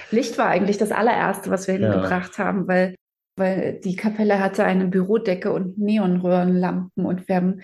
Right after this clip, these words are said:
Speaker 2: Hm.
Speaker 1: tatsächlich als erstes irgendwelche Leuchten da reingebracht.
Speaker 2: Ja.
Speaker 1: Das stimmt. Und dann waren's relativ schnell aus einem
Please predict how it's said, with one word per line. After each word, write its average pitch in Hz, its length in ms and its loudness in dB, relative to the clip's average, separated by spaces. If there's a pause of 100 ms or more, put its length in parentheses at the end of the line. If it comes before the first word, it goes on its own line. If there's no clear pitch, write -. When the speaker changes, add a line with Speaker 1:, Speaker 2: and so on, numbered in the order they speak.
Speaker 2:
Hm. - 240 -8
Speaker 1:
tatsächlich - 640 -6
als 208 120 -4
erstes 202 320 -4
irgendwelche 202 380 -2
Leuchten 185 560 0
da 165 140 -4
reingebracht. 170 680 -2
Speaker 2:
Ja. 80 240 -8 (520)
Speaker 1:
Das - 200 -8
stimmt. 185 320 0 (240)
Und 214 180 0
dann 180 220 2
waren's 247 500 0
relativ 240 380 0
schnell 226 540 2
aus 208 260 -4
einem 208 680 -2